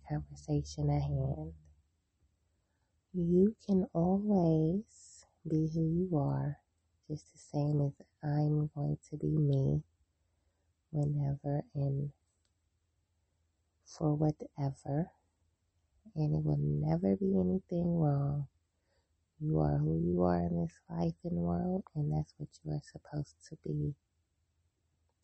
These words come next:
And also the best of it. Be the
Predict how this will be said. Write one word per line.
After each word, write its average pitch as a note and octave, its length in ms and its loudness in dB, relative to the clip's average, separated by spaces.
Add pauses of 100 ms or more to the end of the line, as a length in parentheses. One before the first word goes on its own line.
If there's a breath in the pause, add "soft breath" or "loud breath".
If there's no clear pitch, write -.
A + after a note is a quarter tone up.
(140)
And C#3+ 140 -4
also D3 800 -2
the D#3 60 -4
best - 420 -6 (100)
of C3+ 160 -10
it. D3 220 -8 (1080)
Be D#3 160 -2
the E3+ 140 -6